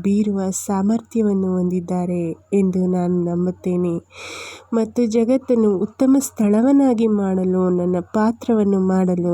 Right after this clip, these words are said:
ನಾನು ಬಯಸುತ್ತೇನೆ. ಅಂತಿಮವಾಗಿ, ನನ್ನ ಸ್ವಂತ ವೈಯಕ್ತಿಕ ಬೆಳವಣಿಗೆ ಮತ್ತು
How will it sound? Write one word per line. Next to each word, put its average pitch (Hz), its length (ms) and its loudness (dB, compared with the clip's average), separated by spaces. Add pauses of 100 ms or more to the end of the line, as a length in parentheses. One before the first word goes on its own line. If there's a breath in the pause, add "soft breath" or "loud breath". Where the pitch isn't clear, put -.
(120)
ನಾನು 185 340 0
ಬಯಸುತ್ತೇನೆ. 180 840 0 (800 loud breath)
ಅಂತಿಮವಾಗಿ, 240 880 2 (180)
ನನ್ನ 247 280 2
ಸ್ವಂತ 240 480 0
ವೈಯಕ್ತಿಕ 208 600 -2
ಬೆಳವಣಿಗೆ 180 760 2
ಮತ್ತು 180 320 -2